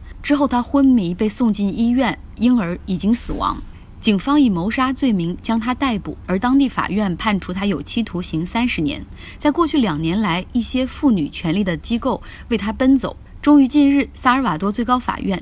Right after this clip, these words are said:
决定重审本案。被动接受不如主动求知。今天的问题是：意大利自二战之后到现在到底经历过多少个总理呢？看之前几期节目的留言，发现大家对回答问题的积极性都比较低。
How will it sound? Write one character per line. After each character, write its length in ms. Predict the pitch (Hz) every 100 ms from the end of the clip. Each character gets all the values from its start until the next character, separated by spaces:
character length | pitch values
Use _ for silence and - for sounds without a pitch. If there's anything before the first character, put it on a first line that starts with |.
| -
决 160 | - 170
定 180 | 208 196
重 300 | - 185 269
审 260 | - 165
本 120 | 165 -
案。 260 | 165 - 202 - - - - - - -
被 140 | - 294
动 160 | 269
接 160 | 233 277
受 220 | 262 269
不 140 | 196 226
如 100 | 233
主 120 | 185
动 160 | 170 170
求 180 | -
知。 240 | 165 208 226 -
今 200 | - 277
天 180 | 294 277
的 140 | 247
问 200 | 226 202
题 260 | - 160 165
是： 280 | - 180 - - -
意 80 | 269
大 180 | 277 277
利 220 | 277 254
自 140 | 208 262
二 220 | 262 233
战 220 | 247 220
之 160 | 202 247
后 260 | - 233
到 160 | 190 202
现 260 | - 226
在 240 | 208 226 -
到 140 | 214 185
底 160 | - -
经 240 | 226 233
历 140 | 226
过 300 | 185 190 160 - - -
多 220 | 277 285
少 200 | 285 -
个 140 | - 160
总 220 | - 151
理 200 | 233 190
呢？ 280 | 165 165 202 - - -
看 220 | - 285
之 160 | 247 277
前 220 | 226 214
几 120 | -
期 160 | 285 208
节 160 | 196
目 80 | 185
的 120 | 214
留 160 | 180 175
言， 200 | 175 156
发 200 | 175 208
现 180 | 202 180
大 80 | 185
家 140 | 196
对 100 | 202
回 220 | 185 160
答 160 | 175 175
问 160 | 208
题 80 | 185
的 100 | 185
积 160 | 175 214
极 140 | 185
性 200 | 180 220
都 180 | 160 196
比 100 | -
较 160 | 165 160
低。 320 | - 190